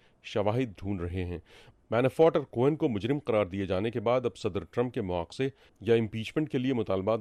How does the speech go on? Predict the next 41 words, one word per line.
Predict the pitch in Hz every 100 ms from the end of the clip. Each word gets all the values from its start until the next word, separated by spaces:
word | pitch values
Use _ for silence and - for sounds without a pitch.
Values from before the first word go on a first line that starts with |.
| 87
زور | 107
پکڑ | 113 95 101
رہے | 101 107 123
ہیں | 120 139 - - -
اور | - 107 107
اگر | 117 151
ڈیموکریٹس | 123 117 117 110 120 120 -
نومبر | 104 113 117
ماہ | 110 107 113
میں | 113 110 _ _
ہونے | 107 120
والے | 113 113
امریکی | 110 101 123 175
کانگریس | - 113 113 113
کے | 113
انتخابات | 95 - 101 98 101 -
میں | 101 101
ایوان | 101 98 98
نمائندگان | 98 92 90 90 87 101 123 123
میں |
اکثریت | 113 - 107 110 113
حاصل | 98 92 104
کر | - 85
لیتے | 110 120 135
ہیں | 135 127 - - - - -
تو | 113
بہت | 117 135
ممکن | 123 120 175 151
ہے | 180
کہ | 151
صدر | 151 120 107
ٹرمپ | - 139 -
کی |
امپیچمنٹ | 120 90 95 - 147
کی | 123
کاروائی | 107 101 95 110
کا | 110
آغاز | 92 82 95 85
بھی | 104
ہو | 92 90
جائے۔ | 85